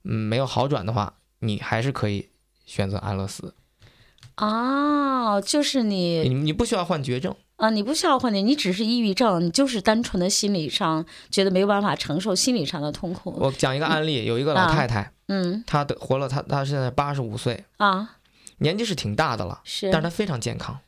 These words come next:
Speaker 2: 啊。
Speaker 1: 她每天在老人院可以呢，
Speaker 2: 啊。
Speaker 1: 锻炼身体，骑自行车，骑，骑六公里的自行车。
Speaker 2: 啊。
Speaker 1: 非常健康的一个老人。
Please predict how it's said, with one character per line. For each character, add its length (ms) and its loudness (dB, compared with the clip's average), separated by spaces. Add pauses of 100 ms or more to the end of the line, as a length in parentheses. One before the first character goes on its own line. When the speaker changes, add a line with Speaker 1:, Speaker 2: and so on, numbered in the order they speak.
(220)
Speaker 2:
啊。 280 0
Speaker 1:
她 100 2
每 220 -2
天 220 0
在 140 0
老 140 0
人 160 0
院 240 -2 (340)
可 220 2
以 160 0
呢， 100 0
Speaker 2:
啊。 200 -2 (160)
Speaker 1:
锻 120 4
炼 100 -2
身 140 -2
体， 200 -4
骑 160 -2
自 100 -2
行 120 -2
车， 140 0
骑， 360 -2
骑 160 0
六 160 0
公 220 -2
里 80 -2
的 100 -8
自 140 -6
行 140 -4
车。 240 -4 (600)
Speaker 2:
啊。 880 -2
Speaker 1:
非 260 0
常 220 0
健 200 0
康 140 0
的 80 0
一 120 0
个 100 0
老 160 -2
人。 240 -8